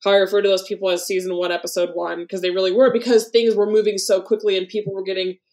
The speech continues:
chewed up and spit out of that administration. Well, there's been a few people who have been sort of parasitically involved with the Trump administration so far, but because they're elected officials, they aren't, aren't going anywhere. Matt Gaetz is one of them, where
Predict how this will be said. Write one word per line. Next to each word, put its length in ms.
chewed 220
up 120
and 100
spit 240
out 140
of 60
that 160
administration. 760
Well, 380
there's 160
been 140
a 60
few 280
people 320
who 140
have 160
been 200
sort 220
of 120
parasitically 720
involved 680
with 120
the 60
Trump 240
administration 580
so 240
far, 280
but 100
because 320
they're 160
elected 360
officials, 440
they 120
aren't, 220
aren't 180
going 200
anywhere. 400
Matt 240
Gaetz 160
is 100
one 140
of 120
them, 300
where 580